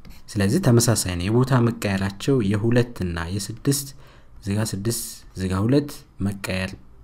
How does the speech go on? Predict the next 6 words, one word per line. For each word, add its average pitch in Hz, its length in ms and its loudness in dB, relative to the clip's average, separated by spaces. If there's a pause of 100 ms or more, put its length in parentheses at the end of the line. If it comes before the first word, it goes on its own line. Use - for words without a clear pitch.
(280)
ምንም 113 260 4
ለውጥ 101 380 -4 (200)
አያመጣም። 123 500 4 (460)
ሦስት 165 400 10
ሲደመር 110 600 2 (180)
አምስት 143 600 6